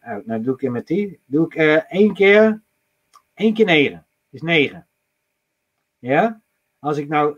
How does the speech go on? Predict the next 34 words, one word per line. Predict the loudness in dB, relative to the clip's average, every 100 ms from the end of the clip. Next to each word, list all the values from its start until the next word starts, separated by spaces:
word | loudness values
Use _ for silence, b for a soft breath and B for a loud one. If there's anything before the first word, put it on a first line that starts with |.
| -12
twee | -2 -2
keer | 0 -2
negen | -2 -2 -4
doe, | -4
dus | -4 -6
dan | -2
haal | -2
ik | -2
tien | -2 -2
maar, | -4 -6 -10 _
doe | -8
ik | -6
twee | 0 0 0
keer, | -2 -2
hè? |
Doe | -2
ik | -4
één | -6 -4
vinger, | -2 0 2
ander | 2 -2
naar | -4
beneden. | -2 -2 -2 -10 _ _ _
Die | -4
andere | 0 0 0
vingers | 0 -2 -4
die | -4 0
overblijven, | 0 2 2 2 0 -2 -6 -6
kijk, | -6 -4
hier | 0 -2
heb |
ik | -2
de | -8
één, | -4 -2 -2 -2
oh, | -4